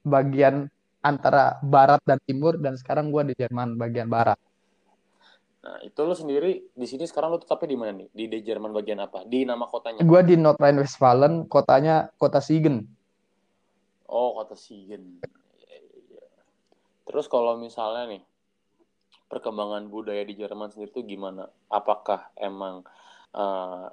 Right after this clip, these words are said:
Speaker 2: kan kalau di Indonesia kan
Speaker 1: Mm-mm.
Speaker 2: semakin banyak, apa ya, semakin banyak,
Speaker 1: Walk, walk,
Speaker 2: ya,
Speaker 1: ya.
Speaker 2: bisa
Speaker 1: Open-minded.
Speaker 2: Iya, semakin, iya, iya, bisa bilang orang open, open, eh, open, open-minded seperti itulah.
Speaker 1: Yoi.
Speaker 2: Saya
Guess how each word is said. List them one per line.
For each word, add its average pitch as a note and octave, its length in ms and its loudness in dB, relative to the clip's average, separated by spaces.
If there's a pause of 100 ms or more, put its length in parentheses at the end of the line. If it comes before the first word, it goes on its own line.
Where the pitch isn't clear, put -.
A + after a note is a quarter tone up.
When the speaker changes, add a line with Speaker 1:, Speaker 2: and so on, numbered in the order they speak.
Speaker 2:
kan G#2+ 220 -6
kalau G#2+ 240 -8
di G2 100 -14
Indonesia G2 380 -16
kan A#2+ 180 -8
Speaker 1:
Mm-mm. C3 80 -6
Speaker 2:
semakin G#2+ 400 -10 (720)
banyak, G2+ 420 -6 (160)
apa G#2+ 240 -16
ya, F#2 160 -6
semakin G2+ 460 -16
banyak, G2 240 -6
Speaker 1:
Walk, D#3+ 180 4 (220)
walk, D#3 240 4
Speaker 2:
ya, G2+ 100 -6
Speaker 1:
ya. B2 140 -4
Speaker 2:
bisa - 120 -18 (200)
Speaker 1:
Open-minded. F#3 580 0 (160)
Speaker 2:
Iya, A2 240 -4
semakin, - 280 -12 (440)
iya, A#2 260 0 (140)
iya, G2+ 160 -6
bisa G2+ 240 -12
bilang G#2+ 320 -10
orang A2 240 -10
open, G#2 240 -12
open, - 240 -4
eh, G2+ 160 -8
open, - 240 -14
open-minded G#2 480 -12
seperti - 400 -12
itulah. A#2 640 -2
Speaker 1:
Yoi. C#3 120 0 (520)
Speaker 2:
Saya A#2 240 -14